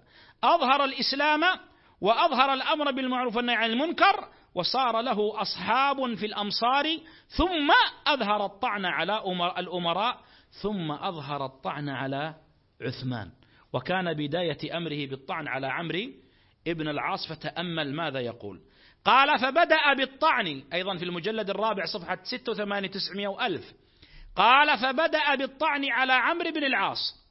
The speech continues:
فقال: ما باله أكثركم عطاء ورزقاً؟" ليش عنده فلوس أكثر؟ ما باله؟ ما تشوفوا تتبعون قصور الأمير فلان ومزارع الأمير فلان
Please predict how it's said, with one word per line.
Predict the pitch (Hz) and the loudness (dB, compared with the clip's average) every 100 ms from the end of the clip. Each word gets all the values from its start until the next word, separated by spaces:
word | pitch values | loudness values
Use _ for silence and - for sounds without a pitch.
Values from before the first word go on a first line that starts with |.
| _ | _
فقال: | - 196 196 156 107 - _ - | -4 -2 -2 -2 -4 -14 _ -8
ما | 180 285 | -4 -2
باله | 220 208 170 143 143 156 - _ _ - - _ | 0 0 0 -4 -6 -8 -16 _ _ -20 -20 _
أكثركم | 165 - 196 196 - 185 131 | -10 -6 -4 -4 -4 -6 -6
عطاء | 147 185 170 151 151 | -6 -4 -4 -4 -6
ورزقاً؟" | 135 123 - - - _ _ _ _ _ _ _ _ _ _ _ _ _ _ _ _ _ _ _ 185 | -6 -6 -8 -10 -16 _ _ _ _ _ _ _ _ _ _ _ _ _ _ _ _ _ _ _ -4
ليش | 202 151 | -2 -2
عنده | 165 143 | -6 -6
فلوس | 151 139 | -6 -8
أكثر؟ | 139 - 139 131 _ _ _ _ _ _ _ _ _ _ | -10 -12 -14 -14 _ _ _ _ _ _ _ _ _ _
ما | 175 269 339 | 6 8 10
باله؟ | 320 311 311 285 269 117 - - _ _ _ _ _ _ _ | 8 8 8 6 6 2 -4 -20 _ _ _ _ _ _ _
ما | 139 | -6
تشوفوا | - 214 202 175 | -2 -2 -2 -4
تتبعون | - 185 151 170 196 185 151 | -4 -6 -2 -2 0 -2 -2
قصور | 180 160 180 | -4 -4 -2
الأمير | 165 165 175 160 | -2 0 0 -2
فلان | 135 156 185 165 147 | 0 2 2 0 -2
ومزارع | 147 139 147 170 151 | -4 -2 -2 0 0
الأمير | 151 156 170 143 | -2 -4 -4 -4
فلان | 151 180 175 147 | -4 -2 -2 -2